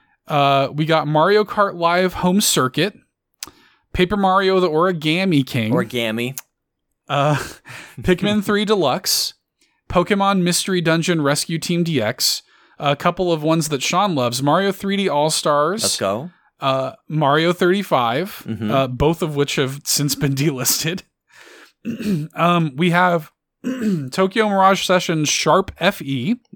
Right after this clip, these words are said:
Speaker 2: Very good game. Under, that's
Speaker 1: Very
Speaker 2: the
Speaker 1: good
Speaker 2: underrated
Speaker 1: game.
Speaker 2: one. Mm-hmm.
Speaker 1: Underrated. Um, and then we have Xenoblade Chronicles Definitive
Speaker 2: That's
Speaker 1: Edition.
Speaker 2: the one.
Speaker 1: Which is great. Yeah.
Speaker 2: Okay, but seriously,
Speaker 1: Um,
Speaker 2: like, anyone, the, I just wanna take a quick pause, if that's okay, because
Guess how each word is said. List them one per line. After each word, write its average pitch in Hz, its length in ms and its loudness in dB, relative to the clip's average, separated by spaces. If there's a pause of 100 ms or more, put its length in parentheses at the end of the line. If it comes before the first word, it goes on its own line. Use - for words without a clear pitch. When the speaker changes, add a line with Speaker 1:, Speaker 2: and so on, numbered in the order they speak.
Speaker 2:
Very 143 300 2
good 131 180 0
game. 110 220 -2 (180)
Under, 165 220 2
that's 156 320 0
Speaker 1:
Very 165 160 6
Speaker 2:
the 208 80 6
Speaker 1:
good - 80 4
Speaker 2:
underrated 175 260 4
Speaker 1:
game. 220 100 -2
Speaker 2:
one. 90 260 -4
Mm-hmm. 117 400 -6 (380)
Speaker 1:
Underrated. 180 560 2 (840)
Um, 147 440 0
and 156 140 2
then 170 80 2
we 170 100 0
have 160 140 2
Xenoblade 180 480 2
Chronicles 170 480 0
Definitive 135 520 0
Speaker 2:
That's 104 120 -4 (140)
Speaker 1:
Edition. 131 140 -6
Speaker 2:
the 120 80 -4
one. 90 340 -2 (880)
Speaker 1:
Which 131 320 -2
is 117 140 -6
great. 107 380 -12 (240)
Yeah. 120 280 -12 (280)
Speaker 2:
Okay, 285 200 -2
but 196 200 -4
seriously, - 480 2
Speaker 1:
Um, - 40 2
Speaker 2:
like, 240 220 0
anyone, 220 420 0
the, 196 180 -2 (260)
I 185 80 0
just 226 140 -10
wanna 254 180 -2
take 202 160 -4
a - 100 -2
quick 175 280 -4
pause, 110 340 -2
if 95 80 -14
that's 107 240 -2
okay, 95 260 -6
because 139 360 -2